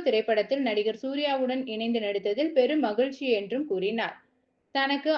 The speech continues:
ஆதரவளித்த அனைவருக்கும் நன்றி என்றும், இரு வாரங்கள் திரையரங்குகளில் ரெட்ரோ திரைப்படம் வெற்றிகரமாக ஓடிக்கொண்டிருக்கும் நிலையில்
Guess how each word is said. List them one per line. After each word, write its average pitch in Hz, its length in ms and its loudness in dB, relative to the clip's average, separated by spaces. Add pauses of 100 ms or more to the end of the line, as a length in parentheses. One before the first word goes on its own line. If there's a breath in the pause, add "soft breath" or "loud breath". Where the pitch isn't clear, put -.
ஆதரவளித்த 269 640 2
அனைவருக்கும் 214 580 -2
நன்றி 226 400 -2
என்றும், 208 420 0
இரு 277 260 0
வாரங்கள் 226 580 0
திரையரங்குகளில் 233 760 2
ரெட்ரோ 214 400 -2
திரைப்படம் 214 420 -2
வெற்றிகரமாக 262 760 0
ஓடிக்கொண்டிருக்கும் 208 800 0
நிலையில் 202 320 0